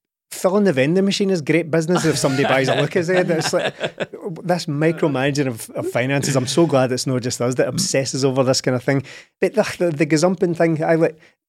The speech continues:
Speaker 1: these, especially guys like Tom Lawrence. There's no way that he's looking around for a club in the off season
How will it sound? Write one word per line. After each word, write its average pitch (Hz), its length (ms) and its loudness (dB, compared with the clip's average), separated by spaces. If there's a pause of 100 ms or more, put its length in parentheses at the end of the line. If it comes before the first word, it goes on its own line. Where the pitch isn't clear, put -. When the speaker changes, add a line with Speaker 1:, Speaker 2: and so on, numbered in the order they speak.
(160)
Speaker 1:
these, 220 240 0
especially 196 720 -2
guys 135 240 4
like 123 120 -6
Tom 113 260 -4
Lawrence. 113 500 -4 (400)
There's 143 180 -4
no 214 140 4
way 156 460 2 (280)
that 117 120 -2
he's 156 360 0
looking 147 380 0
around 120 320 0
for 113 120 -4
a 113 40 -4
club 113 320 -6 (300)
in 110 140 -4
the 110 80 -4
off 117 200 -2
season 113 440 -6